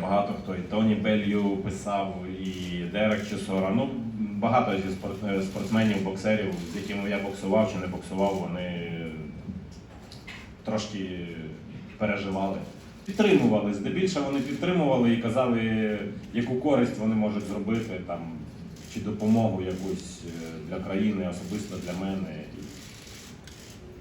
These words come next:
Людське таке спілкування. Я знаю, що багато хлопців на передовій дивилися поєдинок, мені присилали відео, е, і я відсилав їм. Е, я знаю, що багато, да, хлопців вболівали.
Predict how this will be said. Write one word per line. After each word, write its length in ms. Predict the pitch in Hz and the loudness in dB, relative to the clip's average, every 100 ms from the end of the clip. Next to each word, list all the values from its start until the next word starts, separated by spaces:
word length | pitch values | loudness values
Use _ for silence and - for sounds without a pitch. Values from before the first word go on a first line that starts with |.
| - - | -12 -4
Людське 380 | - - - 277 | -2 -2 -6 -4
таке 260 | - - | -4 -6
спілкування. 480 | 95 - 90 82 82 - - - - - _ 127 | -10 -10 -10 -10 -10 -12 -16 -18 -20 -20 _ -20
Я 60 | 127 | -10
знаю, 240 | 139 117 | -6 -4
що 280 | 110 110 104 98 | -2 0 2 2
багато 260 | 110 113 | 2 2
хлопців 360 | 110 117 113 101 | 0 -2 -2 -6
на 60 | |
передовій 360 | 98 107 104 107 | -6 -4 -2 0
дивилися 480 | 104 98 101 98 95 | 0 0 0 -2 -2
поєдинок, 580 | 95 95 113 127 120 98 | 0 2 4 4 2 4
мені 160 | 95 | 4
присилали 560 | 95 - 101 98 95 92 | 4 0 0 2 2 2
відео, 560 | 90 110 117 120 107 | 4 4 8 8 8
е, 960 | 101 95 95 92 87 82 80 78 80 82 | 4 4 2 0 -2 -4 -6 -8 -6 -4
і 640 | 87 85 82 80 76 80 | -4 -4 -4 -6 -6 -2
я 160 | 92 117 | 4 6
відсилав 600 | 113 - 101 104 107 92 | 6 2 2 4 4 2
їм. 320 | 90 85 87 | -2 -2 -4
Е, 100 | 87 85 82 80 80 - - 92 | -4 -4 -6 -6 -8 -10 -10 -6
я 60 | 92 | -2
знаю, 220 | 101 101 | 2 2
що 100 | 101 | 0
багато, 360 | 92 95 92 85 | 0 2 2 0
да, 300 | 87 78 76 78 78 | -2 -2 -2 -4 -2
хлопців 300 | 95 92 87 82 78 - - 82 87 | 0 0 -2 -6 -6 -10 -10 -8 -4
вболівали. 540 | 98 98 95 90 82 | 2 4 4 4 0